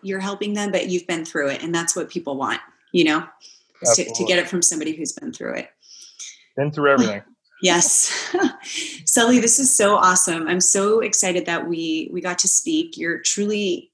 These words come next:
Speaker 1: inspirational <laughs> and so many really great takeaways. I would love to send our audience to anywhere that they can find more information, where they can connect with you, your brands,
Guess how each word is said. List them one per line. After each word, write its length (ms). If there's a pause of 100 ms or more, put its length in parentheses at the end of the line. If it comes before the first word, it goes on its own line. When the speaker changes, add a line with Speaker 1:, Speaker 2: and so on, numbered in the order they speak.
(140)
Speaker 1:
inspirational 880 (140)
<laughs> 140
and 420 (240)
so 340
many 220
really 380
great 380 (300)
takeaways. 760 (100)
I 80
would 160
love 420 (160)
to 560 (400)
send 640
our 340
audience 720
to 400
anywhere 500
that 120
they 80
can 160
find 280
more 140
information, 640
where 80
they 120
can 160
connect 340
with 160
you, 400 (360)
your 180
brands, 880